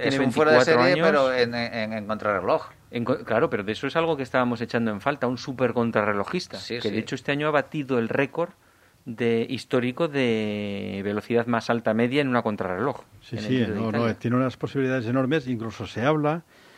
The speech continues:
Speaker 3: se habla de intentar hacer una operación como Indurain, reconvertirlo, ¿eh? Quitarle ocho o diez kilos,
Speaker 1: Sí.
Speaker 3: ¿eh? Con su altura, que mide más de uno noventa,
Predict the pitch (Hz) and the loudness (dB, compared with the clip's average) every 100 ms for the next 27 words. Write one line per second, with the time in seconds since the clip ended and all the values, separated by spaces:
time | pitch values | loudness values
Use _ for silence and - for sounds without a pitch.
0 | _ - 107 117 131 143 147 131 120 110 | _ -10 -2 0 0 0 -2 0 0 -2
1 | 95 98 87 113 113 - 123 135 127 110 | -4 -6 -4 -4 -4 -4 -4 -2 -4 -4
2 | 107 95 - 107 107 101 98 98 98 - | -6 -6 -6 -4 -4 -4 -6 -8 -10 -10
3 | 98 101 98 107 151 95 - - 104 101 | -8 -6 -6 -4 -4 -6 -14 -14 -12 -8
4 | 101 95 87 143 139 151 180 _ _ _ | -6 -6 -4 -6 0 -2 -2 _ _ _
5 | _ _ 127 139 - 104 98 104 104 104 | _ _ -10 -8 -8 -6 -4 -4 -4 -4
6 | 104 98 110 104 92 139 147 170 - - | -6 -6 -6 -6 -6 -4 -2 -4 -10 -20
7 | - 82 80 - 120 131 110 - 90 - | -16 -14 -14 -12 -10 -6 -6 -6 -8 -2
8 | 120 127 117 104 104 98 95 101 98 101 | 0 0 0 -2 -2 -2 -4 -4 -4 -2
9 | 123 131 151 170 | -2 -2 -2 -2